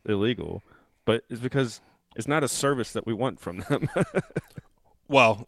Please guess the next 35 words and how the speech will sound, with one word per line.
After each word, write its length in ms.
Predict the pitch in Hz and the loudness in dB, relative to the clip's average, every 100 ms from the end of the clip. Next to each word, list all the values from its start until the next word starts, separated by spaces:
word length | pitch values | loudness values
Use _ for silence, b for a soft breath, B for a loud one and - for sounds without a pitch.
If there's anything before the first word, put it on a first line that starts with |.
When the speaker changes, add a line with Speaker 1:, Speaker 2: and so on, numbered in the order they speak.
| - | 4
Speaker 2:
and 160 | 123 | 8
I 100 | 120 | 10
would 140 | 131 127 | 10 10
say 180 | 127 117 | 10 10
that 120 | 117 | 8
most 340 | 113 123 - | 10 8 8
people 400 | - 113 104 107 - | 2 2 2 -2 0
don't 220 | - 110 104 | 4 4 4
care, 260 | 127 107 - - _ _ _ - | 0 0 -8 -20 _ _ _ -2
right? 200 | 104 - | 2 6
Speaker 1:
Well, 80 | |
Speaker 2:
Like, 80 | 180 | 8
Speaker 1:
most 140 | 175 180 | 6 4
Speaker 2:
like 120 | 202 | 2
Speaker 1:
people 120 | 160 | 2
don't 240 | 147 123 | -2 -4
care, 520 | - - 151 92 87 110 b b b b b b | -8 -6 -4 -4 -8 -14 b b b b b b
but, 320 | - 113 104 _ - | -2 0 -2 _ -12
and, 160 | 123 117 - _ _ 107 | -10 -10 -16 _ _ -6
but 260 | 113 113 - _ _ _ - | -2 -2 -4 _ _ _ 2
Speaker 2:
And 120 | 117 | 4
for 120 | 127 | 6
those 180 | 117 117 | 8 8
of 80 | 110 | 8
Speaker 1:
it, 20 | |
Speaker 2:
us 40 | 127 | 4
Speaker 1:
it 40 | |
Speaker 2:
that 140 | 113 | 4
do, 240 | 107 180 160 | 8 10 10
extra 240 | 127 - 113 | 8 4 0
steps 340 | - 113 - | 2 2 4
need 160 | 113 101 | 2 2
to 60 | |
be 80 | 104 | -4
taken 760 | 98 - 156 110 98 101 120 | -2 4 4 2 -6 -8 -12